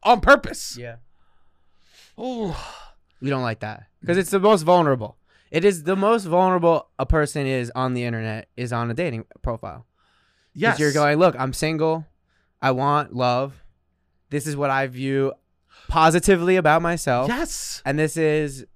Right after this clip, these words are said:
Speaker 2: me putting it out there, hoping to find love." It ca-, you can't get more vulnerable than a dating app.
Speaker 1: It truly is like, "Hi, I'm tr-, I would like to be with someone."
Speaker 2: Yes, it is very vulnerable.
Speaker 1: It's this voice. It's,
Speaker 2: And then to go to your
Speaker 1: "Hey,
Speaker 2: friend, yeah.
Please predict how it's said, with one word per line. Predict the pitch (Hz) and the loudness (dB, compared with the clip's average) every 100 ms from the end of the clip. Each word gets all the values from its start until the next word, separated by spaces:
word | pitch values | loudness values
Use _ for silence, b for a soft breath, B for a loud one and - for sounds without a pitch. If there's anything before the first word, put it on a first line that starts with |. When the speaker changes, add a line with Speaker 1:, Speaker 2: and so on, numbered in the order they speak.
| - | -14
Speaker 2:
me | 131 165 | -6 -2
putting | 170 185 175 175 | 0 2 2 2
it | 160 | 2
out | 147 143 | 2 0
there, | 151 147 139 _ - | 0 0 -2 _ -20
hoping | - 156 156 147 | -10 -6 -4 -4
to | |
find | 135 143 131 120 | -4 -4 -4 -4
love." | 120 117 | -6 -4
It | 147 143 | -4 0
ca-, | 208 | 2
you | 202 | 2
can't | 202 233 | 2 2
get | 208 190 | 2 0
more | 180 | 0
vulnerable | 151 156 151 139 135 | 0 0 -2 -2 -2
than | 131 123 120 - | -2 -6 -12 -8
a | 139 | -6
dating | 127 139 123 120 | -4 -4 -4 -6
app. | 113 110 | -8 -6
Speaker 1:
It | 202 | -8
truly | - - 269 302 269 262 254 226 b b | -6 -6 -4 -2 -4 -4 -6 -8 b b
is | 202 220 170 | 0 0 -2
like, | 202 196 - - | -2 -2 -4 -16
"Hi, | - 269 254 | -8 -4 -4
I'm | 226 220 | -4 -10
tr-, | - 214 - | -14 -12 -4
I | 214 | -4
would | 208 220 | -4 -8
like | 202 233 262 | -6 -6 -6
to | 226 | -8
be | 254 | -6
with | 285 285 | -6 -6
someone." | 196 151 107 | -6 -6 -6
Speaker 2:
Yes, | 135 113 - - | -6 -6 -10 -12
it | 143 | -6
is | 170 156 | -4 0
very | 175 156 | 2 2
vulnerable. | 127 113 110 | -2 -4 -4
Speaker 1:
It's | 269 - - 185 | -4 -6 -16 -18
this | 185 180 320 - | -12 -4 -4 -4
voice. | 226 294 220 - 202 | -8 -6 -6 -8 -14
It's, | 185 - | -14 -8
Speaker 2:
And | 151 | -4
then | 156 | -4
to | 165 | -4
go | 151 | 0
to | 302 | 2
your | 285 | 0
Speaker 1:
"Hey, | 214 | 0
Speaker 2:
friend, | 147 139 127 | -2 -2 -4
yeah. | - 123 113 | -6 -6 -6